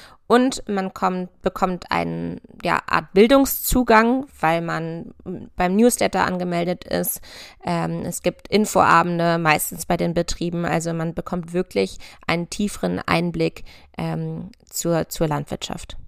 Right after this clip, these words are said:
Schauen wir jetzt mal auf den Landwirt. Also der Landwirt hat natürlich eine absolute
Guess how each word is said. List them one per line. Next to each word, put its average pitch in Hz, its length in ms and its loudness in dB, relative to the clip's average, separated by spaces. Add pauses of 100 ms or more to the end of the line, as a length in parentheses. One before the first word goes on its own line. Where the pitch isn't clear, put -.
(460)
Schauen 208 380 4
wir 190 60 4
jetzt 190 280 0
mal 185 160 4
auf 170 100 2
den 160 220 -2
Landwirt. 180 760 0 (100)
Also 165 220 -4
der 160 140 0
Landwirt 175 480 0
hat 170 160 -6
natürlich 170 640 -4
eine 160 260 -2
absolute 170 640 -2